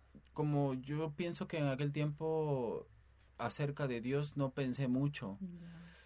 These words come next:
Speaker 1: Solamente yo era el centro de todo, de mi vida. Algo fracasaba, todo tenía que ver en mi círculo propio mío.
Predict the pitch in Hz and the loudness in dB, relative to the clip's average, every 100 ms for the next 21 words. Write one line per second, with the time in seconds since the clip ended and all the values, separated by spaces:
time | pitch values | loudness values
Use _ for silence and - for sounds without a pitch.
0 | - - - - - 147 143 147 147 143 | -20 -20 -16 -2 2 4 6 4 2 0
1 | 127 139 127 98 - 139 143 143 139 104 | 0 -2 -2 -2 -4 -2 -4 -4 -6 -6
2 | - 76 151 85 87 190 180 165 165 151 | -8 -10 -10 -12 -8 -6 -6 -8 -8 -8
3 | 151 - - - - - - - - - | -10 -12 -18 -20 -20 -20 -20 -20 -20 -14
4 | 117 131 139 143 143 110 131 135 143 - | -4 -2 -2 -6 -8 -4 -4 -4 -6 -10
5 | - - 120 117 104 104 107 104 110 113 | -12 -6 -6 -4 -2 -2 -2 -4 -2 0
6 | 104 98 - 110 - 104 - 98 98 98 | 0 -2 -6 -8 -6 -6 -6 -6 -6 -8
7 | 87 90 87 80 | -10 -12 -12 -16